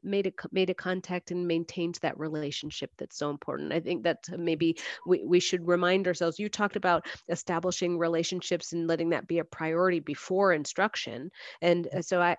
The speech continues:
I unapologetically would take two minutes of a student's class time to,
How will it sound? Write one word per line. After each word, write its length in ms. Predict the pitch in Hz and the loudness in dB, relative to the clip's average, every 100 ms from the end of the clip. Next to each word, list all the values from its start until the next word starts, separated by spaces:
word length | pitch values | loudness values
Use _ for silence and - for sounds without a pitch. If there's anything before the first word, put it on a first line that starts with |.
| - | 2
I 140 | 185 - | 0 2
unapologetically 1080 | 185 190 - - 202 196 202 226 240 156 160 | 2 2 -2 0 2 4 2 2 0 -2 -2
would 200 | 180 170 | -2 -2
take 260 | 190 180 | -4 -4
two 200 | - 190 | -4 -2
minutes 580 | 165 165 254 - - - - | 0 2 2 0 -6 -6 -2
of 200 | 170 - | -4 -2
a 140 | 170 | -2
student's 420 | 160 - 180 160 - | -2 0 0 0 -2
class 380 | - 165 214 | 0 2 0
time 460 | - 156 143 143 202 - - - - | -4 -4 -2 -2 -4 -8 -14 -10 -2
to, 600 | 185 170 170 170 160 | 2 4 4 2 0